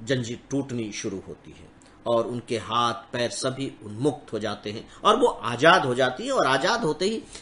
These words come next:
जबरदस्त बैडमिंटन का एक शॉट लगाती हैं, और फिर वो जीएसटी पर, Good and Services Tax, Goods and Services Tax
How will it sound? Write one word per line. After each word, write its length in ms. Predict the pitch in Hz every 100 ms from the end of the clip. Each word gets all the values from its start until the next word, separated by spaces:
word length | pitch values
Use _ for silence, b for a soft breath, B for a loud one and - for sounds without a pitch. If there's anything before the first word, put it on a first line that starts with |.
| B -
जबरदस्त 600 | 127 139 - 185 - 110
बैडमिंटन 540 | 123 110 113 110 113
का 120 | 107 98
एक 140 | -
शॉट 440 | - - 107 -
लगाती 380 | 92 80 82 -
हैं, 200 | - - - - B B B B
और 100 | 156 -
फिर 100 | 185
वो 140 | 165 135
जीएसटी 540 | 131 170 175 - 160
पर, 260 | - 110 104
Good 240 | 156 - - 117
and 220 | 120 120
Services 580 | - 113 113 127 117 -
Tax, 420 | 139 - - 117
Goods 240 | 147 -
and 100 | 127
Services 500 | - 117 139 - -
Tax 400 | 123 - - -